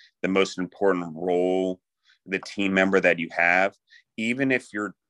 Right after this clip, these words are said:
divorced, um, even if it's hard,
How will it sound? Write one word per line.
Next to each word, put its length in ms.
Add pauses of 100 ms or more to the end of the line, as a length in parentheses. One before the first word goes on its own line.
(100)
divorced, 840 (440)
um, 640 (2250)
even 240
if 160
it's 160
hard, 480